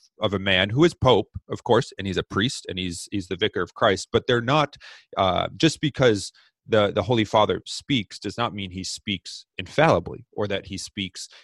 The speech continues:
in such a way that changes dogma. Um,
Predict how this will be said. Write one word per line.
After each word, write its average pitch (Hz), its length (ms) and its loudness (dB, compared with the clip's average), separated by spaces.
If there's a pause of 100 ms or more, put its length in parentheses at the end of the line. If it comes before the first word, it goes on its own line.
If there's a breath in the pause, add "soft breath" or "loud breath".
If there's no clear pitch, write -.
in 98 80 -10
such 101 220 -6
a 107 40 -4
way 98 100 2
that - 140 -2
changes 95 460 -6 (200)
dogma. 139 500 4 (460 loud breath)
Um, 101 440 0